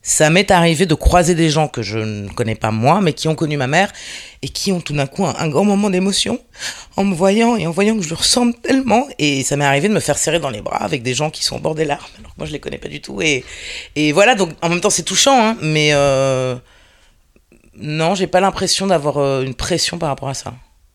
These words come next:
Voilà. Non, mais la, la seule chose, contrairement à la pression, au contraire, ce qui m'a, ce qui me sert, c'est le fait justement, comme, par exemple, ma mère est quelqu'un qui a travaillé,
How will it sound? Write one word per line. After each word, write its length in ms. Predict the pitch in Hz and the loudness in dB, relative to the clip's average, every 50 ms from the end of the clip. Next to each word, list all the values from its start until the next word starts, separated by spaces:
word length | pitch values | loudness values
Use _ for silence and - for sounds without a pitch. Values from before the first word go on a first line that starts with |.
| - - - - - - - | -20 -18 -18 -18 -18 -10 -4
Voilà. 240 | 165 160 156 - - | -2 0 0 0 4
Non, 100 | 185 233 | 4 6
mais 80 | 240 233 | 6 6
la, 100 | 214 196 - | 6 4 6
la 140 | 202 208 208 | 4 4 6
seule 180 | - 254 262 | 6 4 4
chose, 200 | - - 254 214 - 80 - - - - | 4 4 4 2 0 -2 -6 -6 -2 2
contrairement 400 | - 240 - - 233 226 226 214 | 2 2 4 4 4 4 6 4
à 40 | |
la 80 | 180 156 | 4 4
pression, 640 | - - - 202 180 - - - 220 220 240 254 - | 4 2 2 4 2 2 2 4 2 2 2 0 0
au 80 | - | -2
contraire, 500 | - - 180 185 - - 208 196 208 - | -2 0 0 -2 0 2 4 4 4 4
ce 80 | - - | 2 -2
qui 160 | - - 185 | -2 -2 -2
m'a, 240 | 175 165 151 147 143 139 135 135 131 127 123 120 123 - - - - - - - _ _ _ - _ _ _ _ _ - _ _ _ _ _ _ _ _ _ _ _ _ _ - | 0 2 4 4 4 2 0 -4 -4 -4 -6 -8 -8 -10 -14 -16 -16 -16 -20 -20 _ _ _ -20 _ _ _ _ _ -20 _ _ _ _ _ _ _ _ _ _ _ _ _ -6
ce 160 | - - - | -2 0 0
qui 160 | - - 202 185 | 0 2 2 4
me 120 | 175 165 | 4 4
sert, 540 | 151 - - - 220 220 233 247 254 254 202 | 4 4 4 6 6 6 6 6 4 2 0
c'est 160 | - - - | -2 0 2
le 100 | 160 160 | 2 0
fait 440 | 160 - - 208 220 220 - - - _ - - - _ _ _ _ - _ - - - _ _ _ - - - - - | 0 0 2 2 2 0 0 -10 -12 _ -20 -20 -20 _ _ _ _ -20 _ -20 -20 -20 _ _ _ -20 -20 -18 -14 -10
justement, 600 | 98 139 127 180 208 - - - 202 196 196 190 | -4 0 2 2 2 2 2 2 2 4 4 2
comme, 680 | - - 165 139 135 135 131 127 101 82 87 64 64 - - | 0 0 -2 0 0 0 -2 -4 -6 -8 -8 -10 -12 -12 -4
par 120 | - 131 127 | -2 -2 0
exemple, 220 | 135 123 143 143 | 0 0 0 2
ma 120 | 143 143 | 2 2
mère 320 | 151 156 170 175 170 160 - - | 4 4 4 4 4 2 0 -4
est 80 | 131 | -4
quelqu'un 280 | - 143 127 - 160 147 | -4 -4 -6 -4 -6 -8
qui 100 | - 113 | -6 -6
a 60 | 95 | -6
travaillé, 720 | - - - 165 170 160 160 156 139 147 156 147 131 - | -2 0 2 4 4 4 4 2 4 2 0 0 -2 -4